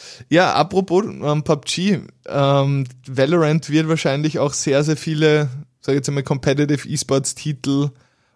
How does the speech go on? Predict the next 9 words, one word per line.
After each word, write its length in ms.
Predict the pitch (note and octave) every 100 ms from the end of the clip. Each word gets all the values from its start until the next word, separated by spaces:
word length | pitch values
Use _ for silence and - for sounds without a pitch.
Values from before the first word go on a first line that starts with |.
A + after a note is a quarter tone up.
| _
um 200 | C#3+ C#3
einige 380 | - C3 D3+ D3
Pro-Player 600 | C3 C#3 C3+ - A#2 B2+
erleichtern. 720 | G#2 A2 G#2+ - F#2 A2+ A#2+ - _ _ _ _ _ _ - -
Weil 680 | C#3 C3 C3+ C#3 C3+ C3 B2 B2
nachdem 500 | D3 B2+ D3 C#3+ B2+
Olli 320 | C3 C#3 C#3+
und 160 | C#3+ C3
ihr, 500 | C#3 C3+ B2+ C3